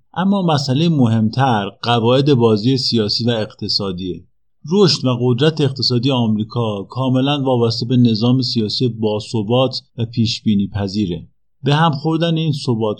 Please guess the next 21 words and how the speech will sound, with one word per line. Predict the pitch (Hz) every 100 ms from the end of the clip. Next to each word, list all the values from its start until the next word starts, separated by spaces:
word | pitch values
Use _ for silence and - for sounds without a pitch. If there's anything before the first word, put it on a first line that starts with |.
| -
کل | - 175 135
اقتصاد | 120 120 117 143 139
آمریکا | 117 110 113 143
رو | 135
به | 110
هم | 101 110
می‌ریزه. | 98 82 82 85 85 _ _ _ _ _
سرمایه | - 127 123 113 127
خارج | 127 - 113 131 123
می‌شه، | 123 123 120 113 117 _ _ _
بورس | 120 135 123 -
سقوط | 120 127 131 123
می‌کنه | 123 127 123 117 117 - _ _
و | 131
این | 156
دولت | 151 139 147 139
دیگه | 131 147
توان | 139 123 127 147 143
جمع‌آوری | 110 120 117 117 113 123
مالیات | 139 123 113 117 123
نداره، | 123 117 90 87 -